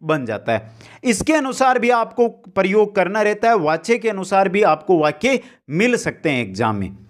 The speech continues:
अब यहाँ पे एक चीज़ याद रखना, कर्म व भाववाच्य में क्रिया है ना, क्रिया, कर्म और भाववाच्य इन दोनों के अंदर क्रिया हमेशा आत्मनेय पद में होगी, आपको यह जोड़कर आत्मनेय पद बनाना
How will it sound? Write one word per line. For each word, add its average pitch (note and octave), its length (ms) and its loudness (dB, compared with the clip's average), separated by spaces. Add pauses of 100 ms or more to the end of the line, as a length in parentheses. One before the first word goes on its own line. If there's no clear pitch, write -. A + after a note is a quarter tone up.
(280)
अब A#3+ 140 0
यहाँ B3 240 -2
पे C4+ 200 -2
एक G3+ 140 0
चीज़ G#3 200 -4
याद D#3 160 2
रखना, B2+ 260 -6 (520)
कर्म B3 440 -8
व A#3+ 320 0
भाववाच्य E3+ 800 0
में C3 180 -4 (260)
क्रिया A#3 380 0
है B3+ 80 0
ना, C#4+ 120 0
क्रिया, G3 360 0
कर्म - 1200 -14
और G#3+ 460 2
भाववाच्य F#3 560 0
इन G#3 200 -6
दोनों G3+ 280 -2
के A3 120 0
अंदर G#3+ 220 0
क्रिया G#3 460 2
हमेशा E3 460 -2 (560)
आत्मनेय A3+ 640 -4
पद A3 240 -2
में G3 140 -6
होगी, F#3 340 -2
आपको F#3 340 2
यह D#3 280 4
जोड़कर D#3+ 440 2
आत्मनेय C#3+ 640 0
पद C#3+ 240 -2
बनाना C3 420 2